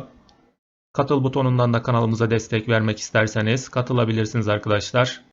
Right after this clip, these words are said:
Danışmanlık seviyesinden kanalımıza üye olursanız WhatsApp'tan özel danışmanlık hizmeti de bizden alabilirsiniz. Yerleştiğiniz üniversiteden mezun olana kadar özel danışmanlık hizmeti bizden alabilirsiniz arkadaşlar.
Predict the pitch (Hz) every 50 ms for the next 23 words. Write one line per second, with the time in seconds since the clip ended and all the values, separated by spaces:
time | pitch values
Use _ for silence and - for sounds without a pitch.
0 | _ _ _ - 117 120 117 - - 123 120 123 131 127 - 135 123 127 127 127
1 | - 135 131 131 131 127 127 120 117 117 117 107 113 110 113 113 110 107 107 107
2 | 104 - 110 104 107 127 147 147 - - 135 120 120 120 - 123 113 - - 120
3 | 113 117 117 117 110 107 110 110 107 110 110 117 113 - - 107 107 110 110 -
4 | 120 107 110 110 107 - 107 98 107 104 110 104 101 104 107 120 - 110 107 107
5 | 107 110 107 110 113 113 - - 101 101 107 135 135 - - - - - _ _
6 | _ _ _ _ _ _ _ _ - 120 113 120 123 127 - - 139 127 127 131
7 | 120 120 123 123 127 123 123 - 135 120 127 123 120 120 120 120 117 127 131 131
8 | 120 117 120 120 123 127 - 113 107 120 143 - - - - 123 120 120 123 117
9 | 113 113 110 117 117 - - 113 113 123 120 - 120 104 110 107 104 - - 120
10 | 120 104 101 104 110 131 143 - - 131 120 117 110 113 113 113 110 - 117 104
11 | 101 101 101 - 101 104 104 - - 123 127 135 - -